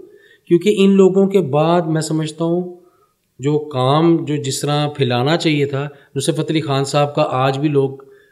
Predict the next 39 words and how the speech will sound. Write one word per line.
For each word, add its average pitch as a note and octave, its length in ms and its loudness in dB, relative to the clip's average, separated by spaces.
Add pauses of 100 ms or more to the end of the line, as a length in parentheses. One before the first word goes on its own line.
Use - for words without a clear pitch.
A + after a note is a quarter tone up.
(140)
उन C3+ 140 -6
पे D3 100 0
मरते B2+ 380 -2
हैं, C#3+ 60 2
उनका C#3+ 200 -2
नाम B2 380 -2
लेते C3 240 -4
हैं, C#3 40 0
उसकी C#3 200 -6
वजह B2+ 240 -4
क्या C#3 220 -6
है C#3 240 -8 (400)
कि C#3 140 -6
यार E3+ 160 -2
वो F3+ 520 2 (240)
बच्चों C#3 340 0
को F3 120 0
पकड़ F3 400 -4
पकड़ F3 260 0
के F3+ 60 2
ना F#3+ 80 2
अपनी F3+ 180 0
सीढ़ियाँ D3 360 0
देते A#2+ 260 -6
थे, - 160 -20 (720)
या - 80 2
वो D3 60 2
लोगों D3 260 2
को C#3+ 60 -6
कहते D3+ 260 -4
थे, E3 40 -2
"यार C#3+ 240 2
ये C#3 200 2
म्यूज़िक C#3+ 380 0
है, B2 60 -4
ये B2+ 120 -4
आके B2+ 240 -4
देखो A#2+ 300 -6
मुझे, G#2+ 300 -8